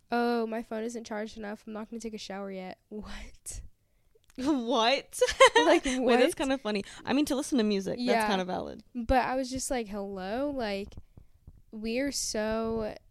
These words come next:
Speaker 1: and this is just phones in general, we are so plugged in and connected. This is the first generation. I don't wanna be, like, one of those people, like, one of those old people.
Speaker 2: Yeah.
Speaker 1: But this is the first generation that we have this. Like, the generation before our parents, they never grew up with this.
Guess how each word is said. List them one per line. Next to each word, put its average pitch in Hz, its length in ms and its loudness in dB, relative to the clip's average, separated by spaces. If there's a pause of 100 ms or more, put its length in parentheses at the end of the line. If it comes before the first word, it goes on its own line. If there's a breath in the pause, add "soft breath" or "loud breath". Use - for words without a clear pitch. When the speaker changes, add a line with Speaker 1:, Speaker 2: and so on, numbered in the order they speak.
(140)
Speaker 1:
and 208 180 -6
this 226 200 -6
is 294 120 -6
just 254 200 -8
phones 196 280 -6
in 185 120 -10
general, 180 360 -10
we 190 140 -6
are 208 120 -6
so 185 640 -6 (340 soft breath)
plugged 208 400 -4
in 190 160 -4
and 185 160 -8
connected. 180 580 -8
This - 200 -10
is 202 120 -10
the 208 100 -10
first 185 420 -8
generation. 180 680 -10
I - 120 -10
don't 190 100 -8
wanna 208 120 -8
be, 196 100 -6
like, 180 160 -6
one 170 120 -12
of 170 40 -12
those 170 180 -10
people, 180 320 -12
like, 175 220 -10
one 175 100 -10
of 175 60 -10
those 180 160 -12
old 175 200 -12
people. 185 340 -10 (100)
Speaker 2:
Yeah. 180 220 -6
Speaker 1:
But 180 160 -2
this 190 220 -4
is 240 140 -8
the 254 120 -2
first 202 320 -4
generation 190 460 -8
that 165 120 -8
we 185 120 -8
have 180 320 -6
this. - 340 -12
Like, 185 200 -8 (720 soft breath)
the 202 220 -2
generation 233 640 -2
before 196 340 -4
our 180 280 -4
parents, 185 440 -8
they 180 100 -8
never 202 260 -6
grew 190 420 -8
up - 240 -8
with - 160 -16
this. - 320 -12